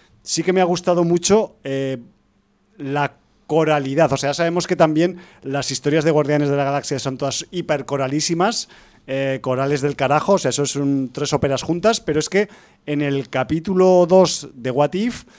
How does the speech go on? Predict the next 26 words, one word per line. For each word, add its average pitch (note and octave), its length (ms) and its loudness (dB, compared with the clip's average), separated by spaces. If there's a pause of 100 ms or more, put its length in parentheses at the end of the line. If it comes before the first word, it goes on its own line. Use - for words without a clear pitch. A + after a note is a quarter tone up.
(280)
se - 280 0
ha D#3 60 6
mantenido F#3+ 800 4
e D3+ 220 -2
incluso C#3+ 380 -6
se D3 120 -2
ha D3 60 4
implementado F#3 540 0
un C3 160 -6
poco. G3+ 240 4
Me C#3 80 -2
refiero D3+ 340 -2
que, F3+ 220 0 (420)
mm, C#3 340 -6
todos F3 560 -2
esos F3+ 480 0 (300)
invitados E3+ 560 2
especiales D3+ 920 0 (120)
que C#3 180 -6
hay E3 300 0 (280)
en C3 260 -6
las B2 340 0
subtramas D3+ 640 -2
de D#3 80 0
los D#3 140 2
Guardianes, D#3 720 2